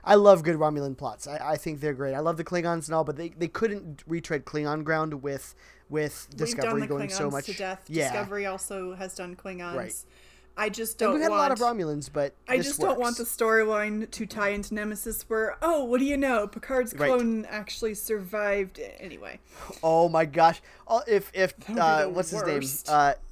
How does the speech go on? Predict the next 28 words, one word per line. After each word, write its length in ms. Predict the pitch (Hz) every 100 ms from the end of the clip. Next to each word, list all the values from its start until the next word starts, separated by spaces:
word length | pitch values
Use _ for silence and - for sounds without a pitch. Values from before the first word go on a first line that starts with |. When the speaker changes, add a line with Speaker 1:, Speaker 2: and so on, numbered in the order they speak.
| -
Speaker 1:
if 140 | - -
he 100 | 185
shows 300 | - 202 156
back 260 | 160 151
up, 180 | 151 135
I 120 | -
will 140 | 147 147
be 360 | 147 143 139 - _ _ -
so, 880 | - - - - 156 147 143 147 151
I 100 | 190
will 140 | 214 233
be 120 | 220
both 300 | 180 175 - -
intrigued 720 | 156 147 - 175 175 196 196 -
and 180 | 156 208
Speaker 2:
I 100 | 254
will 160 | 285
Speaker 1:
enraged. 240 | 262 220 196
Speaker 2:
yell 220 | 196 190
at 100 | 185
the 160 | 190
T 80 | 254
V 180 | 165 180
if 180 | 139 -
Speaker 1:
<laughs> 0 |
Speaker 2:
that 180 | - -
happens. 680 | - 294 - 254 233 - - - - -
Speaker 1:
Yeah. 260 | - 143 110